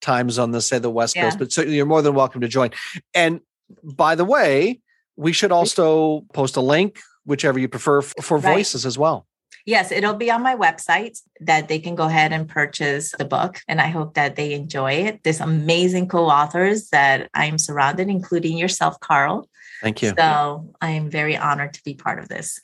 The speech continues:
Speaker 1: Karam, it's been a fantastic discussion. Before I let you go, any final thoughts?
Speaker 2: We have a God-given birthright to live our life however we choose to be.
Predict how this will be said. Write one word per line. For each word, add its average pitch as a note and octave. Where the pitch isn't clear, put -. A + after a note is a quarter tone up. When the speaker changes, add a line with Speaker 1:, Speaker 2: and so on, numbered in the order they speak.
Speaker 1:
Karam, D3+
it's D3+
been D3+
a C#3+
fantastic C#3
discussion. C#3
Before D3+
I E3
let E3
you F#3
go, C3+
any F3
final D#3+
thoughts? -
Speaker 2:
We G3
have F#3+
a E3+
God-given E3
birthright C#3+
to D#3+
live D#3
our D#3
life C3
however D#3
we D#3+
choose D#3
to -
be. -